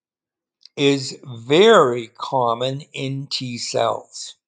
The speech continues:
but not in natural killer cells, okay? So T cells are able to utilize,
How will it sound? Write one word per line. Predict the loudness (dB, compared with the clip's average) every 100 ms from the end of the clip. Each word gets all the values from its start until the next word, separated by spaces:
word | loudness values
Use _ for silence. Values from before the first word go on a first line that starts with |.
| _ _ _
but | -8 -6
not | 2 4 4
in | 2 -4
natural | -4 -6 -6 -12
killer | -14 -12 -12 -14
cells, | -16 -20 -20 _ _ -20 _ _ _ _ _ _
okay? | -18 -16 -18 _ _ _ _ _ _ _ _ _ _ _
So | 0 6 6 6 -2 _ _ _ _ _ _ _ _
T | -6 -2 0
cells | -2 -2 0 0 2
are | 2 2 -2
able | -2 -2 -2 -6
to | -6 -8
utilize, | -8 -8 -4 -4 -4